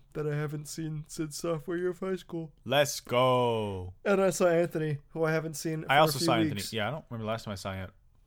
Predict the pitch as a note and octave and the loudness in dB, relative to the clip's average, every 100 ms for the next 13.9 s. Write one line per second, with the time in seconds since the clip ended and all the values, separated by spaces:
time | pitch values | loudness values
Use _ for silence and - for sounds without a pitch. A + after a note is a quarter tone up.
0 | - - - - - - - - B2 D3+ | -20 -20 -20 -20 -20 -20 -20 -14 -10 -4
1 | B2 A2+ B2 A#2+ G2+ A#2+ B2 B2 C3 B2 | -2 0 0 -2 -6 -6 -6 -10 -12 -12
2 | A#2 A#2+ B2 B2 A#2 B2+ B2 A#2+ - _ | -14 -14 -14 -14 -16 -14 -14 -16 -20 _
3 | _ - - - - _ _ _ - - | _ -20 -20 -20 -20 _ _ _ -20 -20
4 | _ _ _ - A#2 C3 C3 A2+ G2 G#2 | _ _ _ -8 -4 -2 -2 -2 -2 -4
5 | G2 F#2+ G2 F#2+ F#2+ F#2+ G2 F#2+ G2+ F#2+ | -4 -8 -8 -8 -6 -6 -8 -8 -8 -8
6 | F#2 F#2+ F#2 F2+ - _ - - _ - | -8 -8 -8 -12 -18 _ -20 -20 _ -20
7 | - - - - B2+ - - _ - - | -20 -20 -20 -16 -16 -14 -16 _ -16 -14
8 | B2+ - C#3 - - G1+ _ _ - - | -14 -12 -14 -14 -18 -20 _ _ -20 -14
9 | G2+ A2 A2+ A2 G#2+ F#2 G#2+ A2 D3 - | -8 -4 -2 -2 -4 -6 -8 -6 -10 -8
10 | A#2+ A#2 A#2 A2+ - - G#2 F#2+ A2+ F3 | -10 -8 -10 -12 -16 -12 -8 -2 0 0
11 | G3+ - A#2 A2 A2+ A2 G2 G#2 A2 D3+ | -2 -6 -14 -12 -10 -6 -6 -4 -4 -4
12 | D3+ - _ _ _ - D#3+ C3+ - - | -8 -20 _ _ _ -16 -12 -12 -14 -16
13 | C#3 G2+ - - F#2 F2 F#2 F2 F2 | -14 -8 -8 -6 -8 -8 -10 -12 -16